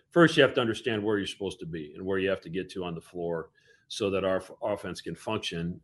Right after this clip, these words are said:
uh, at the level we want it to function, and put the defense in as tough a spot and at least have to cover as much ground as possible. And, and sometimes when your spacing isn't,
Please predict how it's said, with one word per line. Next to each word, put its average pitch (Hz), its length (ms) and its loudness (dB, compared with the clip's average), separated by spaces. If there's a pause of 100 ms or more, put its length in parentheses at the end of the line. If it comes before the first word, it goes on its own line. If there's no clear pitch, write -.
uh, 87 260 -6
at 90 120 -4
the 87 80 -2
level 87 320 2
we 87 100 0
want 87 220 -2
it 85 100 -6
to - 60 -20
function, 131 420 -4 (140)
and 90 400 -8
put - 160 4
the 98 80 -4
defense 98 440 0
in 90 80 -2
as 90 120 -6
tough - 260 -4
a - 40 -10
spot 87 460 -2 (100)
and 92 140 -8
at 80 120 -8
least 95 340 -2 (300)
have 107 160 10
to - 80 -10
cover 104 240 4
as 90 100 0
much 95 240 0
ground 95 400 0
as 85 100 -4
possible. 90 640 -2
And, 82 180 -6
and 87 180 -10
sometimes 90 460 -6
when 87 80 -4
your 82 100 -2
spacing 85 560 -2 (540)
isn't, 104 340 4